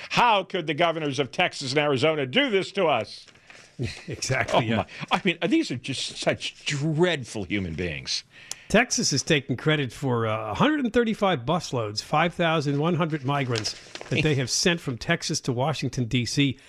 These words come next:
Speaker 2: Arizona says they sent about eleven hundred migrants.
Speaker 1: Look at that. And they're filling up the homeless shelters. And,
Speaker 2: Oh.
Speaker 1: and now all the politicians in Washington and New York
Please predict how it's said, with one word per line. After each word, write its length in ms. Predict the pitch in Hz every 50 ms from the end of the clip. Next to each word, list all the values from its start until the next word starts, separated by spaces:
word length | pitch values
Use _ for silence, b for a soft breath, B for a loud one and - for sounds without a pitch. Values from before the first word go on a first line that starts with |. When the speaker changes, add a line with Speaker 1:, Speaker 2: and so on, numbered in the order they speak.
| B B B -
Speaker 2:
Arizona 480 | 170 208 196 147 127 190 226 196 156
says 240 | - - 160 151 123
they 100 | 156 139
sent 240 | 120 - 170 147 -
about 160 | 139 139 131
eleven 320 | 123 120 127 143 139 131
hundred 300 | 120 120 151 131 120 113 107
migrants. 460 | 107 104 104 98 101 95 - - -
Speaker 1:
Look 140 | - 135 139
at 80 | 151
that. 260 | 131 120 110 - - _ _ B B B B B
And 100 | 127 127
they're 80 | 123 120
filling 300 | - - 156 156 156 151
up 100 | 151 -
the 80 | 143
homeless 320 | 123 143 143 139 131 113 -
shelters. 580 | - 113 98 92 90 - 78 73 - - - B B B B B B B B -
And, 200 | 123 120 123 127
Speaker 2:
Oh. 60 | 117
Speaker 1:
and 160 | 113 127 127
now 200 | 131 131 131 135
all 100 | 139 151
the 80 | 151 156
politicians 680 | - - 156 151 147 139 - 160 147 - - 151 131 139
in 100 | 131 113
Washington 540 | 113 120 135 139 - 170 147 131 - 151
and 120 | 135 131 135
New 60 | 135
York 460 | 135 135 120 107 104 104 104 98 -